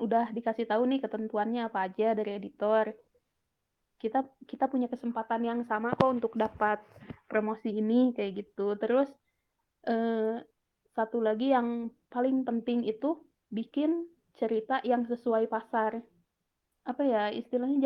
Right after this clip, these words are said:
jangan terlalu idealis kayak gitu. Coba ikuti pasarnya, kalau kamu nggak mau ngikutin pasar, pasti sulit pengen, apa ya,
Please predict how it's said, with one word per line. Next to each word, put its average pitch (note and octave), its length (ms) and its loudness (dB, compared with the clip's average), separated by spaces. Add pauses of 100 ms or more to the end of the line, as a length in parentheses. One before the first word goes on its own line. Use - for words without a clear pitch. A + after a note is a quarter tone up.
jangan A3+ 480 -2
terlalu A#3 480 -2 (440)
idealis A#3 560 0 (300)
kayak G#3+ 200 -2 (160)
gitu. A3 360 -4 (880)
Coba B3+ 240 4
ikuti B3+ 340 -2
pasarnya, A3 640 -2
kalau A3+ 180 0
kamu C4 320 2
nggak A#3 140 2
mau A#3 140 2
ngikutin A#3+ 480 -2
pasar, C4+ 400 -4 (920)
pasti B3+ 320 -2
sulit C4 380 2 (580)
pengen, A3+ 380 0 (1800)
apa B3 160 -6
ya, A3 60 2